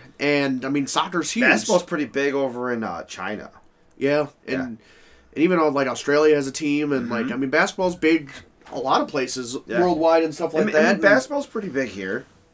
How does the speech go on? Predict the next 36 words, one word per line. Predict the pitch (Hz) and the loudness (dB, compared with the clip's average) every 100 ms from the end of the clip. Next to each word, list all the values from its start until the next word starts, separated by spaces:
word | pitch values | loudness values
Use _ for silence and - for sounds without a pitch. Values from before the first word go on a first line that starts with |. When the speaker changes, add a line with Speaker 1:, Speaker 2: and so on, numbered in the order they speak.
| - | -2
Speaker 2:
I'd | 165 175 | -2 2
say | 214 | 2
it's | 175 - | 2 -2
more | 160 151 | -4 -4
popular | 131 131 135 127 | 0 -2 -2 -2
than | 120 | -2
baseball. | 110 110 107 113 117 - _ - | -4 -6 -6 -4 -4 -6 _ -2
Speaker 1:
Bas-, | 131 139 | 0 0
you | 143 | -2
think | 147 | -2
ba-, | 131 120 | 0 -2
basketball? | 131 135 139 151 139 - | 0 -2 0 -2 0 -2
Speaker 2:
I | 117 | 0
would | 160 120 | 0 -4
say, | - 90 92 | -8 -6 -4
yeah. | 113 - _ _ _ _ _ _ - | -4 -6 _ _ _ _ _ _ -8
I | 135 | -6
would | 135 | -6
say | - 87 | -10 -10
so, | - 98 | -10 -6
yeah. | 107 117 - _ _ _ _ _ - | -6 -6 -10 _ _ _ _ _ 2
I | |
Speaker 1:
Okay. | 160 175 | 4 6
Speaker 2:
mean, | 180 180 - _ _ _ - - 113 | 4 -4 -20 _ _ _ -14 -12 -12
you | 139 190 202 196 | -8 -4 -4 -2
know | 185 185 180 180 185 175 165 - | 4 6 8 6 4 2 -2 -10
probably | - 156 165 165 | -4 0 4 2
more | 156 151 156 151 | 2 0 0 2
basketball | 143 143 139 131 | 2 0 -2 -4
players | - 131 123 | -2 -4 -2
than | 123 123 | -4 -4
you | 120 107 113 | -6 -8 -8
know, | 123 | -8
know | |
baseball | 113 113 - 110 | -4 -6 -6 -10
players. | - 92 90 113 | -10 -10 -10 -12